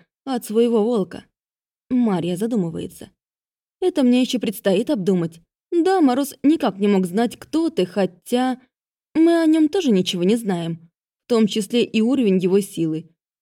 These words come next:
Думаю, пора подобраться поближе к нему. Но как? Ему нужно сломать три цепи. Достать кровь Лекары он не... И тут Марья белеет, затем её глаза распахиваются. «Она же мама...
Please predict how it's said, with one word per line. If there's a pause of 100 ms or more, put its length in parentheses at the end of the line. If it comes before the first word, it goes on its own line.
Думаю,
пора
подобраться
поближе
к
нему. (520)
Но
как? (560)
Ему
нужно
сломать
три
цепи. (400)
Достать
кровь
Лекары
он
не... (720)
И
тут
Марья
белеет, (400)
затем
её
глаза
распахиваются. (640)
«Она
же
мама...